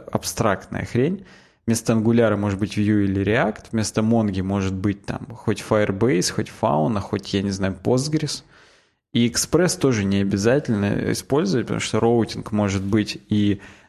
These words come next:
на клиенте, э, и, может быть, ты сам его хочешь написать в-, вокруг нодовского H T T P, может быть, ты Коа какой-нибудь используешь вместо,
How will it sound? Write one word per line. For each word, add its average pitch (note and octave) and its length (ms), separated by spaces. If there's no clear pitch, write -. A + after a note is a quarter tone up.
на G2+ 320
клиенте, F#2+ 720
э, G#2 220
и, A#2+ 200
может A#2 460
быть, G#2 220
ты G#2 80
сам F#2+ 380
его B2+ 180
хочешь - 360
написать D#3 560
в-, B2 440
вокруг A#2+ 440
нодовского A2+ 600
H G2+ 200
T - 80
T A2 140
P, G2+ 140
может B2 220
быть, B2+ 140
ты G#2 100
Коа A#2 560
какой-нибудь C3 640
используешь B2+ 520
вместо, C3 300